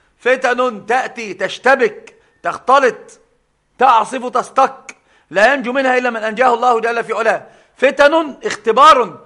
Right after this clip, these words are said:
لعباد الله جل في علاه، فنسأل الله أن يحفظنا.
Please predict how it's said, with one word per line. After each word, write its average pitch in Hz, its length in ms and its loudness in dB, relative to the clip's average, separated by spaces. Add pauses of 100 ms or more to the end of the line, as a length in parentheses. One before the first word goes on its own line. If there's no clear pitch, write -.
(240)
لعباد 202 380 0
الله 240 200 -2
جل 220 240 -4
في 208 80 -8
علاه، 214 340 -2 (1700)
فنسأل 240 360 -4
الله 254 260 -2
أن 247 60 -4
يحفظنا. 226 560 -2